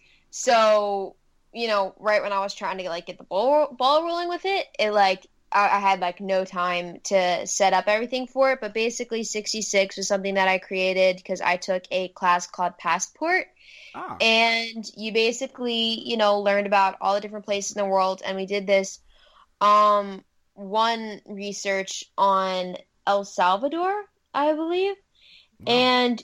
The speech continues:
Speaker 1: it was just, you saw a video of these kids playing soccer barefooted with trash. And I remember going home to my dad and being like, "You know, I have, like, six pairs of cleats, like,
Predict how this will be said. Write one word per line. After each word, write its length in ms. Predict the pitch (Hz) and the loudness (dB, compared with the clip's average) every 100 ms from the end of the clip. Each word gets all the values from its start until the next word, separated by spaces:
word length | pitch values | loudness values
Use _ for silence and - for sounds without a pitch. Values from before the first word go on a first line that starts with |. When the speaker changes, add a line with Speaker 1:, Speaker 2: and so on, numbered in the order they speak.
| _ | _
Speaker 1:
it 120 | 233 | 4
was 320 | 226 233 220 | 4 2 0
just, 400 | 196 226 214 - | -2 -2 -2 -8
you 140 | 208 214 | -8 -6
saw 320 | 208 220 220 | 2 4 4
a 80 | 214 | 2
video 380 | 202 208 208 202 | 0 0 4 2
of 100 | 196 | 2
these 200 | 196 190 | -6 -8
kids 360 | - 202 190 | -2 -2 -2
playing 420 | - 202 190 185 185 | -4 -2 -2 -2 -4
soccer 680 | 220 214 214 190 185 185 185 | 0 0 0 -2 -2 -2 2
barefooted 720 | 202 208 196 185 190 185 185 | 2 2 -2 0 0 -2 -4
with 280 | 185 180 - | -6 -6 -6
trash. 600 | 208 175 - - - - _ _ _ _ | 0 0 0 -8 -16 -18 _ _ _ _
And 460 | 208 208 208 208 196 - | 0 2 2 -2 -4 2
I 280 | 208 208 | 2 2
remember 380 | 208 208 226 240 | -2 -6 -8 -8
going 220 | 233 226 | -6 -8
home 240 | 220 214 214 | -6 -6 -4
to 80 | 202 | -6
my 100 | 196 | 0
dad 280 | 262 302 | 2 4
and 100 | 262 | 2
being 180 | 226 220 | -4 -6
like, 240 | 220 208 214 | -4 -4 -4
"You 60 | |
know, 200 | 214 208 | 0 0
I 180 | 202 208 | 2 0
have, 320 | 220 220 214 | 2 2 2
like, 300 | 208 202 196 - | 2 0 0 -4
six 400 | - - 262 262 | -8 -4 -4 -6
pairs 320 | - 220 214 | -6 -2 -2
of 100 | 202 | -6
cleats, 560 | 196 190 180 180 - - - - _ _ _ - | -6 -4 -2 -4 -6 -12 -16 -20 _ _ _ 0
like, 260 | 208 196 | 2 2